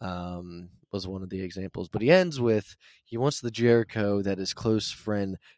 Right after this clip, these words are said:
Levesque hated, which, uh, we all know is Paul Levesque, A K A Triple H. So I was, I thought that was cool that it was,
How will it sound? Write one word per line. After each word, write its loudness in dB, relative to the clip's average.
Levesque 4
hated, -8
which, -16
uh, -8
we -4
all -2
know -6
is -8
Paul 0
Levesque, -4
A -6
K -6
A -8
Triple -4
H. -6
So 0
I 0
was, -2
I 0
thought 0
that 0
was -2
cool 0
that -2
it -4
was, -6